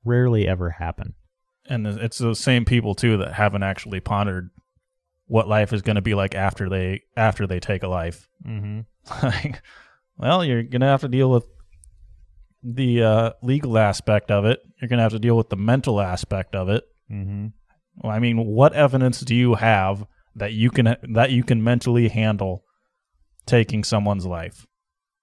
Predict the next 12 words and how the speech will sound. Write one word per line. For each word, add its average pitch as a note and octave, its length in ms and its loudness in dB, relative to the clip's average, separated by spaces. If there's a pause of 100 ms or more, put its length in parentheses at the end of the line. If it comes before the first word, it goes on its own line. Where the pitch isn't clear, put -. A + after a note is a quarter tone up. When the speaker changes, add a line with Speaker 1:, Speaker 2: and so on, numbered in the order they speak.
(240)
Speaker 2:
What A#2+ 200 -2
makes B2+ 260 4
you B2+ 60 4
believe G#2+ 400 2
that G#2 100 -4
you're G#2 140 0
<laughs> - 0 -
strong - 520 -4
enough C#3+ 220 4
to C3 80 -2
do A2+ 240 2
that? F2 260 -6